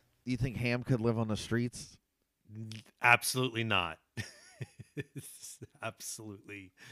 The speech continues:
Speaker 2: Uh, he, he would, he'd probably start, like, a small fire somewhere and he'd get arrested
Speaker 1: Yeah.
Speaker 2: immediately.
Speaker 1: <laughs> Yeah, he would get arrested.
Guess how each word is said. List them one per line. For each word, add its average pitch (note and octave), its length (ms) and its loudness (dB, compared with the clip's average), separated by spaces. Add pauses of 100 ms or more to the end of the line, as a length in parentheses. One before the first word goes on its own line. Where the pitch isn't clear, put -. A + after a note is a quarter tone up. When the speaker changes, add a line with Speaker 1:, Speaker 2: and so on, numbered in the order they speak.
(400)
Speaker 2:
Uh, F2+ 540 -6
he, B2+ 200 0
he C#3 240 4
would, D3+ 160 2 (240)
he'd D#3 200 -2
probably F#3 200 10
start, E3 220 4
like, D3+ 100 4
a - 40 2
small D3 280 4
fire A2+ 640 8
somewhere F#2+ 560 -6
and F#2 100 -8
he'd F#2+ 60 -10
get G#2 100 -2
arrested G2 360 0
Speaker 1:
Yeah. G2 40 -4
Speaker 2:
immediately. F2+ 580 -4 (320)
Speaker 1:
<laughs> D3 80 8 (260)
Yeah, D#4+ 280 12
he - 40 12
would - 100 2
get D#4 160 12
arrested. C#4 840 6